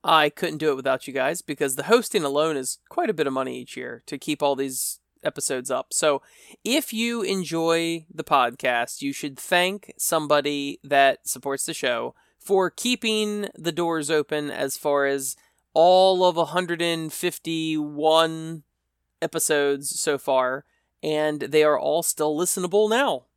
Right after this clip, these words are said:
So thank a Patreon patron, and also gamemat dot E U. Throw some shekels their way as soon as you can, and, uh,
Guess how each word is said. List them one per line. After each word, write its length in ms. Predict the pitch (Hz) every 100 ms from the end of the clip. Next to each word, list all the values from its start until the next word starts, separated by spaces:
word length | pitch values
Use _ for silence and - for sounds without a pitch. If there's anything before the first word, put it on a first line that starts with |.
| _
So 440 | - 147 143 147 -
thank 240 | 202 240
a 40 | -
Patreon 480 | 190 175 - 143 139
patron, 440 | 139 - 139 139 _ _ _
and 200 | 220 247
also 440 | - 190 - 185 151
gamemat 500 | 143 143 139 127 147
dot 200 | 131 131
E 40 |
U. 420 | 131 135 156 202 - _ _ _
Throw 260 | 170 170
some 220 | 156 165 147
shekels 420 | 170 151 151 139
their 220 | 151 143
way 280 | 147 156 190
as 120 | 160
soon 200 | - 143
as 120 | 135
you 100 | 135
can, 380 | - 135 160 196 -
and, 360 | 143 143 135
uh, 460 | 143 135 131 131